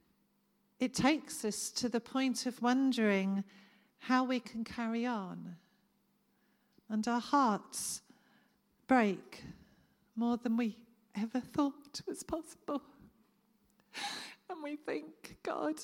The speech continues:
I never knew this is what I was signing up for. This isn't the excitement of the worship meeting. This is painful.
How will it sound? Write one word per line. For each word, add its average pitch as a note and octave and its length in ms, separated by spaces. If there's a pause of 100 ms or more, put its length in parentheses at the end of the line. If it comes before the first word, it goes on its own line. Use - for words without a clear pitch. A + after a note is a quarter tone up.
(440)
I C#4+ 160
never E4+ 260
knew D#4 360
this D#4 260
is C#4+ 160
what C#4+ 120
I D4 120
was D4+ 220
signing C#4+ 460
up E4+ 260
for. A3 420 (2000)
This D4 220
isn't D4+ 420
the C4 100
excitement A#3+ 1000
of A#3 160
the B3 80
worship B3 560
meeting. G#3+ 720 (680)
This D4+ 220
is D4+ 120
painful. D4 760